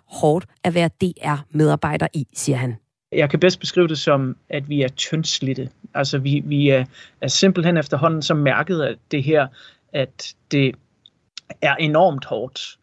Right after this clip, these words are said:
Speaker 2: øh, bare at gå på arbejde.
Speaker 1: Direktør for D R Kultur, Børn og Unge, Henrik Bo Nielsen, svarer på musikbranchens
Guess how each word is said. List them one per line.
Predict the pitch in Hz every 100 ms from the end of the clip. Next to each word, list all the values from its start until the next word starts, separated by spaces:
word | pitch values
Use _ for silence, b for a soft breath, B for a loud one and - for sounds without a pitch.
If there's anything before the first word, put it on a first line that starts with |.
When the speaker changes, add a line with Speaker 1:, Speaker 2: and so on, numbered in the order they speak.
| _
Speaker 2:
øh, | 143 127 120 -
bare | 135 123 143 135 151 135
at | 123
gå | - 139
på | - 135
arbejde. | 110 139 143 120 _ _ _ _ _ _
Speaker 1:
Direktør | 185 - 240 214
for | - 180 165 147 _ _
D | 226
R | 214 165 180
Kultur, | 208 - 220
Børn | 160 180 170
og | -
Unge, | 196 240
Henrik | 214 160 147
Bo | 170
Nielsen, | 190 247 - 233
svarer | - 165
på | 160 175
musikbranchens | 160 - - - 185 185 202 185